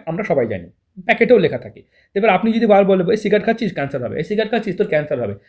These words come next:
এই সিগারেট খাচ্ছিস তোর ক্যান্সার হবে," আপনি ভালোর জন্য পাঁচবার ছবার বলে দেখুন, সেই লোকটা আপনাকে গাল দেবে, আপনার, আপনার সঙ্গে মিশা বন্ধুত্ব, আপনার সঙ্গে বন্ধুত্ব ছেড়ে দেবে। আপনি যদি বারবার তাকে বলেন,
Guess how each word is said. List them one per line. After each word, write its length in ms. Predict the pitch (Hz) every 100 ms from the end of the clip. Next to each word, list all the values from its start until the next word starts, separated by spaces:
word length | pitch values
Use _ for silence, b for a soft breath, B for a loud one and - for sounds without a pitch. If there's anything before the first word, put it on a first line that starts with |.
| b
এই 100 | 196
সিগারেট 280 | 196 233 233
খাচ্ছিস 300 | 233 233 190
তোর 80 | 214
ক্যান্সার 340 | 180 160 143
হবে," 140 | 117 160
আপনি 160 | 233
ভালোর 260 | 226 233 220
জন্য 160 | 240
পাঁচবার 320 | 233 196 202 208
ছবার 340 | - 196 202
বলে 160 | 196 190
দেখুন, 260 | 185 226 - b b
সেই 200 | - 233
লোকটা 260 | 233 233 240
আপনাকে 220 | 233 226
গাল 240 | 175 180
দেবে, 200 | 202 214
আপনার, 240 | 214 202 196 170 143
আপনার 260 | - 190 269
সঙ্গে 160 | 285 302
মিশা 220 | 247 254
বন্ধুত্ব, 460 | 208 196 175 147 - b b
আপনার 180 | 202 247
সঙ্গে 160 | 262
বন্ধুত্ব 420 | 202 247 247 277 269
ছেড়ে 180 | 240
দেবে। 240 | 185 160 127
আপনি 200 | 143 214
যদি 100 | 208
বারবার 300 | 196 196 214
তাকে 180 | 214 202
বলেন, 220 | 170